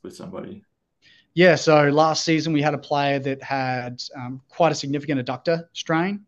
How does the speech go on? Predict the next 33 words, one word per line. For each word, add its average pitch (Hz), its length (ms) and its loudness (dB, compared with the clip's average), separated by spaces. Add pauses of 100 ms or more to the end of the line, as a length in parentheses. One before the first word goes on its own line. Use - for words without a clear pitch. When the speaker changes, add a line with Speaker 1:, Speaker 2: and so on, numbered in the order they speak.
(160)
Speaker 2:
grade 143 260 -2
two 156 220 -2
adductor 143 400 -4
strain. 196 540 -4 (560)
Um, 120 340 -10 (680)
the, 135 200 -6 (280)
one 156 140 2
of 147 60 0
the 143 80 -4
biggest 151 380 -4
metrics 151 340 -6
that 151 100 -8
we 131 120 -6
take 156 440 -4
from 143 600 -4 (320)
just 139 180 -8
doing 147 180 -2
a 135 40 -4
simple 139 260 -6
sprint - 480 -4 (160)
reasonably 143 480 -4
unloaded 131 640 -4
with 143 120 -6
the 135 80 -12
ten 131 200 -8
eighty 147 300 -2
is 135 160 -4
the 131 80 -12
left 135 220 -6
to 135 60 -10
right 120 200 -10
stride 123 340 -10
symmetry, 135 480 -10